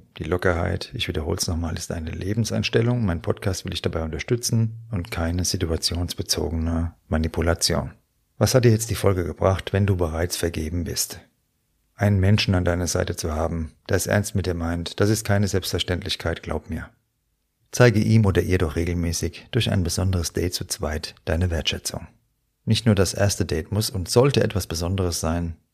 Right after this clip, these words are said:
jedes Date zu zweit ist es. Denke an die Zeit, als du noch alleine warst und dir eine Beziehung gewünscht hast. Sie zu erhalten bedarf Einsatz und ist jede Mühe wert. In jedem Fall danke ich dir fürs Zuhören,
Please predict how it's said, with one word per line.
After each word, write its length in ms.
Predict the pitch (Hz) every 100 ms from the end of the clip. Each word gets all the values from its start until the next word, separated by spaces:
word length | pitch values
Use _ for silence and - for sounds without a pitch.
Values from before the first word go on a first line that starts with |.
| _
jedes 560 | 87 82 104 110 107 -
Date 400 | - 80 - - _ -
zu 140 | -
zweit 540 | - - 78 73 - - _
ist 240 | 107 - -
es. 260 | - - _ _ _ _ -
Denke 240 | 113 127 117
an 80 | 101
die 140 | 87
Zeit, 500 | - 85 87 - - _ -
als 180 | 110
du 60 | 113
noch 140 | 104
alleine 340 | 95 90 95 90
warst 380 | 85 85 - 104
und 100 | 104
dir 100 | 98
eine 140 | 101
Beziehung 340 | 92 - 101
gewünscht 360 | 98 98 123 -
hast. 280 | - - - _ _ _ _ _ _ _ -
Sie 220 | - 131
zu 140 | -
erhalten 400 | 92 92 92 98
bedarf 280 | 85 85 -
Einsatz 640 | 95 95 90 87 - - -
und 140 | 104
ist 200 | 117 -
jede 240 | 87 90 90
Mühe 400 | 80 80 82 82 -
wert. 420 | - - - - _ _ _ _ _ _ _ _ _ _ _ _ _ _ 131
In 100 | 110
jedem 240 | 117 117
Fall 160 | 98 92
danke 200 | 98 90
ich 60 |
dir 120 | -
fürs 260 | - - -
Zuhören, 420 | 127 127 151 185